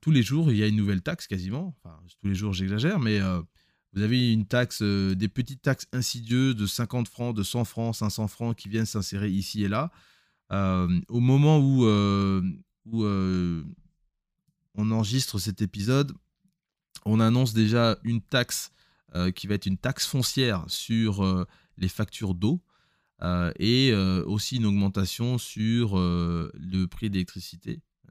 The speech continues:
euh, ce qui déjà à la base possède une taxe qui est donc la redevance audiovisuelle. Et, euh, le ministre, euh,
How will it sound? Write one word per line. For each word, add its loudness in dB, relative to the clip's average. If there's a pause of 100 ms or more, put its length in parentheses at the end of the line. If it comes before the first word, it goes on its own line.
(160)
euh, -4 (640)
ce -20
qui -4
déjà 4
à 2
la 4
base 0 (340)
possède 0
une 0
taxe 0
qui -6
est 0
donc -2
la -2
redevance 0
audiovisuelle. 0 (600)
Et, 2 (120)
euh, -14
le -2
ministre, 0
euh, 2